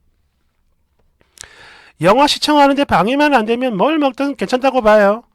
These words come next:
대제스니, 아, 물론 방해가 안 된다면 아무 상관이 없지요. 근데 이거는 방해가 되지 않습니까? 초장 냄새 때문에 세 시간 내내 헛구역질을 내가 몇 번이나 했는데,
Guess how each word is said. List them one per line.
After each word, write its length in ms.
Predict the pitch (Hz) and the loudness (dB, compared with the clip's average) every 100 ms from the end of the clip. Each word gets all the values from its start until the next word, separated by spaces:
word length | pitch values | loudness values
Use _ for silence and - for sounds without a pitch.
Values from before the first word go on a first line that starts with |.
| _ _ _ | _ _ _
대제스니, 540 | 139 196 - 247 220 - _ _ _ _ _ | -6 -4 -4 -8 -10 -14 _ _ _ _ _
아, 200 | 156 311 | 4 4
물론 320 | 233 262 294 | 4 0 0
방해가 380 | 151 170 302 311 | 0 -2 2 4
안 80 | 180 | 4
된다면 380 | 247 302 311 214 | 2 2 0 0
아무 200 | 151 277 | 0 -2
상관이 380 | - 202 302 320 | -4 -2 -2 0
없지요. 420 | 208 - 285 214 | -2 0 0 0
근데 360 | - 247 311 214 | 0 -2 -2 -2
이거는 360 | 208 302 254 | -2 -4 -2
방해가 340 | 151 156 294 285 | -2 0 0 0
되지 260 | 311 339 | 0 2
않습니까? 1040 | 262 202 262 277 233 180 370 170 131 95 90 _ _ - | 2 2 -6 -2 4 6 8 6 2 -6 -14 _ _ -2
초장 280 | 349 339 | 0 2
냄새 200 | 294 262 | 0 -2
때문에 400 | 262 247 233 233 | 0 0 2 0
세 140 | 226 220 | 0 -2
시간 280 | 311 294 226 | -2 0 0
내내 160 | 247 | 0
헛구역질을 520 | 202 226 311 - 320 208 | -2 -2 -4 -2 -2 -2
내가 160 | 196 | -2
몇 160 | 185 320 | -4 -2
번이나 260 | 349 320 254 | -2 0 0
했는데, 880 | 262 233 214 196 202 190 143 98 | -2 -4 -4 -2 -4 -4 -8 -12